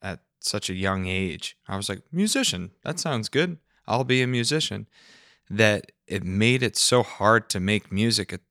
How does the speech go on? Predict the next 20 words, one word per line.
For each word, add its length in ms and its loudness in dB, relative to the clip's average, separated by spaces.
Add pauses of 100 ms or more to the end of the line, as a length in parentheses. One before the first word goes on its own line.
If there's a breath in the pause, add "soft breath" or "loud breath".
(300)
different 320 -4
times 480 -6
because 460 -4 (840 soft breath)
there 260 6
is 180 6
so 160 4
much 180 0
identification 1000 -2
with 260 0
the 220 -2
idea 500 2
of 240 -2
musician 640 -2 (520)
that 160 0
it 120 -4
makes 380 0
it 220 -6 (600)
like, 360 -8
"Oh, 280 -6
geesh, 560 -2